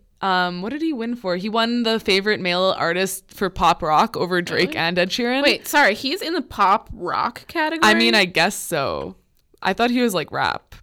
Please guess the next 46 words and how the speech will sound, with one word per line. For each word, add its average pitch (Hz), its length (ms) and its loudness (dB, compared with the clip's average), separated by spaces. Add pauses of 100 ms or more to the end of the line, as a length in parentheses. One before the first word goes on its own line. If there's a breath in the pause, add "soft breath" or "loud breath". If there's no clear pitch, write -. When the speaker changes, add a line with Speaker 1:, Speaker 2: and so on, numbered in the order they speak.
(120)
Speaker 1:
but 180 180 2
Speaker 2:
Yeah. 202 160 0
Speaker 1:
also 190 360 4
Drake 170 480 0
is 247 120 2
in 240 120 -2
the 277 80 2
pop 262 360 4
rock 254 280 2
category. 294 680 2
<laughs> 294 80 2
Speaker 2:
Yeah, 262 400 2 (120)
that 262 320 -2
sounds 208 280 -4
like 190 140 -4 (160)
somebody 208 260 -4
maybe 185 280 -6
messed 160 260 -8
up 156 100 -8
a 131 40 -14
little 131 160 -8
bit 107 120 -8
on 101 140 -10
that. 98 180 -8
Speaker 1:
I 262 80 4
mean, 294 180 0
but 294 120 -4
still, 262 220 0
he 226 100 0
did 226 140 -4
win 233 180 0
over 214 220 2
Drake 185 300 0
and 185 180 2
Ed 180 160 2
Sheeran, 160 340 -4
so 190 120 -2
good 269 180 0
for 285 120 -2
him. 196 320 0
Um, 185 240 0
he 196 160 -4
was 233 80 -2
also 247 200 0
nominated 196 500 0
for 180 680 2